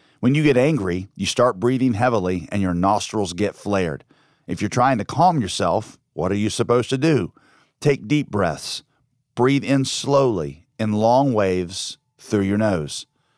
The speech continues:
God is of long nostrils. He is calm and thoughtful and slow to anger.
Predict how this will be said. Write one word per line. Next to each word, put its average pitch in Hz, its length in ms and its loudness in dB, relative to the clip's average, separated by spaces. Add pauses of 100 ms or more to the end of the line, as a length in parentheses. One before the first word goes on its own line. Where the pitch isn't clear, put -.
(280)
God 135 280 2
is 117 280 -2
of 110 260 2
long 120 560 2
nostrils. 123 600 -4
He 113 120 -2
is 104 120 -2
calm 90 580 -4 (520)
and 95 180 -4
thoughtful 90 580 -2 (300)
and 104 160 -6
slow 95 280 -2
to 82 100 -4
anger. 95 380 -6